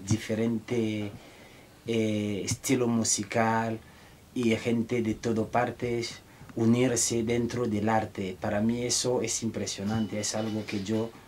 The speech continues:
eh, hace tiempo que no he visto y ahora lo estoy viendo, ¿sabes? ¿No?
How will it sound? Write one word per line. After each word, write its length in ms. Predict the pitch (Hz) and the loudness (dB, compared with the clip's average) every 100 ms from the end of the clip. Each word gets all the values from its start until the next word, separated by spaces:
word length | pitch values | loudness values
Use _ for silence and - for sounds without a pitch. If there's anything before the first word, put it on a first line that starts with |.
| - - - - - - | -20 -20 -20 -20 -18 -2
eh, 480 | 110 104 101 101 95 | 0 2 2 0 0
hace 180 | 98 101 | -2 -4
tiempo 540 | - 110 113 123 131 | -2 0 0 0 -2
que 140 | - 113 | 0 0
no 200 | 107 104 | 2 0
he 80 | 98 | -2
visto 600 | 110 - - 113 104 - - - - - - - | -2 -4 -4 -4 -4 -6 -20 -20 -20 -20 -20 -6
y 540 | 117 110 107 104 104 98 | 0 2 2 2 0 0
ahora 380 | - 120 123 123 | 2 2 4 2
lo 120 | 113 | 2
estoy 280 | 104 - 113 | -2 -2 0
viendo, 460 | 110 123 117 95 | 2 2 2 0
¿sabes? 480 | 85 107 113 120 - | -4 -4 -2 -2 0
¿No? 240 | 104 113 | -2 -2